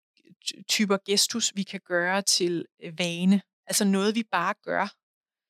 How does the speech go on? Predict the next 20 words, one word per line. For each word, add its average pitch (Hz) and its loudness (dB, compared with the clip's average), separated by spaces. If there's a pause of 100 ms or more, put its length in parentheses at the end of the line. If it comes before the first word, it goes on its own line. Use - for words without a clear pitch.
(600)
jo 220 4
mindre, 226 2 (100)
øh, - -12 (220)
trækker 190 -4
det 214 -4
på 202 -18
vores 180 -4
kognitive 202 -6
kapacitet. 175 -8
Altså, 196 -2
jo 202 -4
mere 226 -2
er - -2
det 208 -8
bare 190 -10
en 202 -6
del 262 -6 (160)
af 196 -2
måden, 190 -2
vi 208 -8